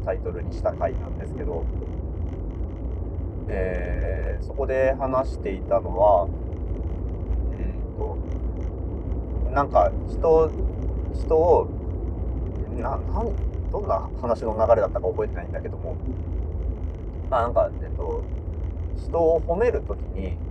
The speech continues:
えー、軸足自分側に置いて、なんかこう、こう、なんて言うんだろうな。なんて言うんでしょうね。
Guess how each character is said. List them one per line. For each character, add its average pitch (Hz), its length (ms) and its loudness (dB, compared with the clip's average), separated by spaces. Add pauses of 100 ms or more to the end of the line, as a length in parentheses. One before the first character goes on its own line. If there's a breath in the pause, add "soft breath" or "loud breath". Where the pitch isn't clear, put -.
(760)
え 90 360 -6
ー、 - 40 -8
軸 - 320 6
足 214 160 8
自 160 200 -2
分 180 280 -4
側 180 240 6
に 170 140 -4
置 156 160 -2
い 151 40 -4
て、 131 400 2 (300)
な - 80 -8
ん - 40 -10
か - 100 -8
こ - 320 -4 (640)
う、 - 580 -6
こ 170 360 0
う、 - 120 -8 (280)
な 107 100 -6
ん - 60 -10
て - 140 -6
言 - 20 -6
う - 20 -6
ん - 20 -6
だ - 60 -6
ろ - 60 -8
う - 40 -8 (1040)
な。 - 60 -10
な 80 60 -2
ん - 40 -4
て 71 60 -4
言 - 80 0
う - 40 -6
ん - 20 -10
で - 60 -10
し - 40 -6
ょ 65 80 -4
う 64 40 -8
ね。 - 120 -8